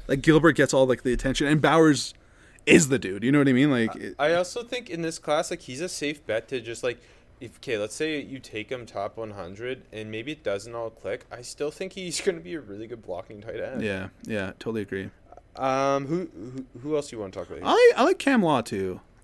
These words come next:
Speaker 1: I like
Speaker 2: Cam
Speaker 1: Cam Law
Speaker 2: Latu
Speaker 1: too.
Speaker 2: blocks well.
Speaker 1: Yeah. Okay. So if you, if you saw him blocking, because he's so technical, he's moving people, just really clean. You, you think he's bigger than six four, two forty-ish.
Speaker 2: Mm-hmm.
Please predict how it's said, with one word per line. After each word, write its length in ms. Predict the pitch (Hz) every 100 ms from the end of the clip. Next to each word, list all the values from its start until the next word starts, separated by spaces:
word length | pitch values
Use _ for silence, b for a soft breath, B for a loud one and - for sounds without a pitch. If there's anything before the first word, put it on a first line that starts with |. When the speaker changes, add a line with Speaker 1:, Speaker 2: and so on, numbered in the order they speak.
| _ _ _
Speaker 1:
I 60 | 156
like 140 | 214
Speaker 2:
Cam 140 | 220 214
Speaker 1:
Cam 80 |
Law 60 | 208
Speaker 2:
Latu 100 | 196
Speaker 1:
too. 40 | 185
Speaker 2:
blocks 420 | 127 127 127 -
well. 320 | 101 87 85 - _
Speaker 1:
Yeah. 120 | 180 -
Okay. 240 | - 160
So 280 | - 180 - - b b b _ _ 170
if 140 | 165
you, 180 | 247 277
if 100 | 196
you 80 | 220
saw 140 | - 254
him 100 | 254
blocking, 480 | 147 127 131 160 175
because 200 | - 170
he's 120 | 160
so 280 | - 220 294 -
technical, 480 | - 165 165 175 160
he's 200 | 160 139
moving 280 | 151 202 185
people, 460 | 185 185 185 180 b b b b
just 160 | - -
really 340 | 151 226 156 117 -
clean. 580 | - 143 143 202 165 120
You, 60 | 123
you 400 | 147 165 160 160
think 160 | 190
he's 120 | 175 -
bigger 200 | 143 135
than 100 | 117
six 200 | 135 -
four, 180 | 127
two 180 | 120 139
forty-ish. 720 | - 113 110 98 - 123 101
Speaker 2:
Mm-hmm. 100 | 98